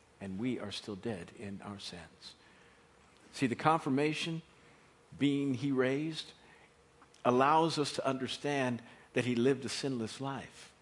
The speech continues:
If he died just like everybody else, indeed he died. There were other people who were crucified.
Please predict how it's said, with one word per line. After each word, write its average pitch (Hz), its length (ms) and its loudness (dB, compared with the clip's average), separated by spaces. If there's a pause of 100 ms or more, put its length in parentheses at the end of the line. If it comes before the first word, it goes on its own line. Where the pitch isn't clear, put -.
(1040)
If 156 100 2
he 156 80 6
died 147 460 4
just 139 160 0
like 131 160 2
everybody 120 400 0
else, 120 320 -2
indeed 120 400 0
he 123 160 -4
died. 113 480 -6 (400)
There 160 100 6
were 151 140 6
other 156 180 4
people 143 320 0
who 127 80 -4
were 104 140 -4
crucified. - 580 -8